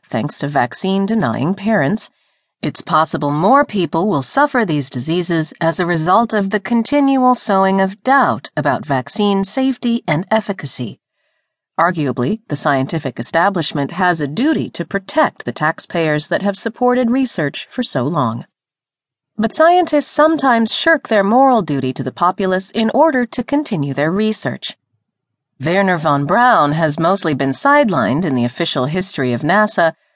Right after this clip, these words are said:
despite the pivotal role he played in publicizing space travel and building our country's early rockets. That's because he also collaborated with Nazis and built rockets using slave labor from concentration camp victims.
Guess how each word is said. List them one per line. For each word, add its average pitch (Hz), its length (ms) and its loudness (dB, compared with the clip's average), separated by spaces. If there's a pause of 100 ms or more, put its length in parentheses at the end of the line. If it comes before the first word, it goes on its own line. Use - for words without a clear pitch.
(100)
despite 208 500 2
the 202 100 0
pivotal 247 480 0
role 208 380 4
he 123 180 -2
played 123 380 -2
in 139 160 -2
publicizing 135 840 0
space 240 320 -2
travel 196 500 2
and 175 160 0
building 247 380 0
our 185 140 0
country's 254 440 -2
early 131 240 0
rockets. 220 520 -2 (640)
That's 202 220 0
because 185 400 -2
he 226 140 -2
also 190 400 2
collaborated 123 760 0
with 165 180 -6
Nazis 220 640 0 (300)
and 143 180 -2
built 160 180 2
rockets 208 540 0
using 175 340 0
slave 196 460 0
labor 196 480 0
from 190 200 -4
concentration 165 760 -2
camp 143 300 -4
victims. - 480 -8